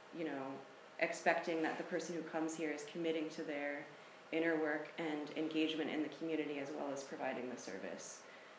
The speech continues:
Um, and I think this really harkens to the way that we've welcomed coworkers in the past who are really embarking on this journey outside of their, you know, typical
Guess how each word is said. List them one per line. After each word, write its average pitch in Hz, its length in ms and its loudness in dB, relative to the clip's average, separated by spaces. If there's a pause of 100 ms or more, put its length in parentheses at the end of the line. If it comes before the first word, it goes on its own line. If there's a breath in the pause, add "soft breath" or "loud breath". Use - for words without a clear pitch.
(400 loud breath)
Um, 143 440 -4
and 156 100 2
I 147 40 0
think 156 340 -2 (100)
this 156 240 0
really 156 240 4
harkens 143 600 -2
to 151 180 2 (600)
the 170 80 2
way 151 180 6
that 151 140 4
we've 143 220 -2
welcomed 135 600 -2 (220)
coworkers 143 500 -2
in 139 60 -2
the 139 60 -6
past 135 420 -4
who 156 100 -6
are 147 220 -2
really 143 140 -2
embarking 143 440 -4 (100)
on 139 60 -4
this 131 160 -6
journey 156 440 2
outside 147 460 -2
of 139 120 -4
their, 135 380 2 (680)
you 165 80 0
know, 123 240 -2 (180)
typical 135 560 0